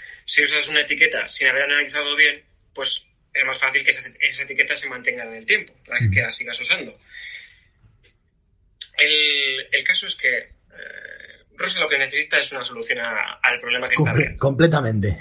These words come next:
Speaker 2: <laughs> completamente.
Speaker 1: Eh,
Speaker 2: Está
Speaker 1: y
Speaker 2: muy
Speaker 1: eso, si está
Speaker 2: preocupada.
Speaker 1: escuchando,
Speaker 2: Esa
Speaker 1: si
Speaker 2: es
Speaker 1: está
Speaker 2: una
Speaker 1: escuchando ahora
Speaker 2: realidad.
Speaker 1: mismo Rosa, está, está completamente de acuerdo.
Speaker 2: Es una realidad que ella está preocupada, eso es una realidad. Y que,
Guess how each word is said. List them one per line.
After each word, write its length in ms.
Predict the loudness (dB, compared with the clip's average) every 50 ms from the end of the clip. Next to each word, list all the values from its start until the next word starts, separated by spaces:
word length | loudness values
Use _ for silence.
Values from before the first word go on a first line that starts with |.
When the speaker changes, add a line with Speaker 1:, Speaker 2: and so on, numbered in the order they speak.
| 2
Speaker 2:
<laughs> 100 | 2 2
completamente. 760 | 4 4 2 4 4 2 2 2 -2 -2 -2 -2 -4 -4 -6
Speaker 1:
Eh, 540 | -8 -10 -10 -2 2 2 2 2 -2 -10 -14 -12 -12 -10 -2
Speaker 2:
Está 240 | 0 4 6 8 8
Speaker 1:
y 60 | 8
Speaker 2:
muy 100 | 6 4
Speaker 1:
eso, 100 | 4 2
si 60 | 2 2
está 120 | 2 2 2 2 2
Speaker 2:
preocupada. 60 | 4
Speaker 1:
escuchando, 260 | 4 4 4 2 0 -2
Speaker 2:
Esa 140 | -6 -8 -8
Speaker 1:
si 200 | -8 -2 2 4
Speaker 2:
es 80 | 4
Speaker 1:
está 120 | 4 4 4
Speaker 2:
una 100 | 2 2
Speaker 1:
escuchando 260 | 4 4 6 6 4
ahora 80 | 4 4
Speaker 2:
realidad. 20 | 2
Speaker 1:
mismo 220 | 0 0 0 0
Rosa, 440 | 2 4 4 4 4 2 -2 -4 -10 _ _ _ 0
está, 280 | 2 2 2 0 -2 -2 -2
está 200 | 0 0 0 0
completamente 440 | 0 0 -2 0 0 -2 0 2 4
de 60 | 4 4
acuerdo. 260 | 4 2 0 2 2 0 0 -2
Speaker 2:
Es 200 | -2 0 4 4
una 160 | 4 4 4
realidad 580 | 4 2 2 2 4 4 4 4 4 2 -4 -4
que 140 | -4 -4 -2
ella 220 | -2 -2 0 0
está 220 | -2 -2 -2 -2 2
preocupada, 560 | 2 2 2 2 0 0 -2 -2 -2 -2 -2
eso 220 | -2 -2 -2 -2
es 100 | -2 -2 -2
una 120 | -4 -2
realidad. 440 | -2 -2 -2 -2 -2 -4 -8 -10 -10 _
Y 160 | -6 -4 -2
que, 380 | -2 -2 0 0 -2 -4 -8